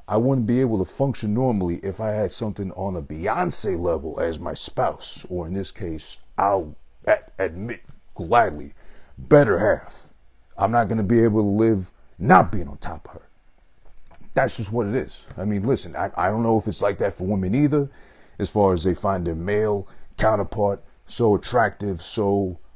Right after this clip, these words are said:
up their alley that they can't keep their fucking hands off them. I think that's a good thing. It, it means what? You're really into your partner. You like getting into your partner, or you're being on top of your partner, however you play that, and whatever happens in your bedroom, your business, of course.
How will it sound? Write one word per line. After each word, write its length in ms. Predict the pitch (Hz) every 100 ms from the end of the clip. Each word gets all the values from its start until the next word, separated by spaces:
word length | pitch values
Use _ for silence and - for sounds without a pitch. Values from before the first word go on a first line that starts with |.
| -
up 240 | 110 -
their 220 | 107 101
alley 400 | 90 110 107 98
that 160 | 85 82
they 120 | 92
can't 300 | 80 113 95
keep 200 | - 113
their 100 | 90
fucking 360 | - 127 - -
hands 340 | 113 139 107
off 220 | 82 69 -
them. 220 | 85 90 - -
I 100 | 139
think 200 | 202 208
that's 160 | 190
a 80 | 180
good 260 | 180 208 151
thing. 160 | 165 -
It, 400 | 98 127 131 135
it 60 | 139
means 220 | 151 120
what? 320 | 135 156 - - - _
You're 140 | 107 110
really 420 | 107 127 120 107
into 260 | 120 104
your 120 | 117 98
partner. 560 | - 107 82 95 110
You 140 | 85 92
like 240 | 107 85
getting 240 | 104 95 -
into 300 | 135 117 110
your 120 | 104
partner, 480 | 98 - 107 - 107
or 160 | 98 90
you're 120 | 95
being 280 | 76 101 98
on 120 | 90
top 280 | - 117 127
of 60 |
your 120 | 101 87
partner, 520 | - 98 95 101 107 - - -
however 320 | 107 113 101
you 140 | 104
play 280 | - 117 117
that, 280 | 92 90 - - -
and 160 | 101 98
whatever 320 | 104 104 90
happens 380 | 92 104 101 92
in 60 |
your 80 | 80
bedroom, 380 | 76 123 85 82
your 100 | 82
business, 420 | 73 147 95 78
of 60 | -
course. 340 | 95 90 -